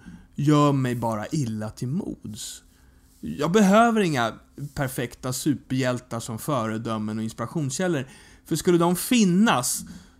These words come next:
så går de på en väg som jag aldrig kan gå på. Det jag behöver,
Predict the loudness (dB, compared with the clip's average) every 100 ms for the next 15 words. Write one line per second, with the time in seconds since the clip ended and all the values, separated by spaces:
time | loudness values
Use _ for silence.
0 | -14 -2 0 4 6 8 8 6 2 0
1 | 0 0 0 0 0 0 -4 -4 -2 -2
2 | -2 -4 -4 -6 -2 -2 -2 -6 -8 -8
3 | -8 -6 -6 -4 -4 -2 -4 -8 -12 -12
4 | -12 _ _ _ _ _ _ _ _ _
5 | -4 2 4 6 4 4 2 0 -4 -8
6 | -10 -10 -12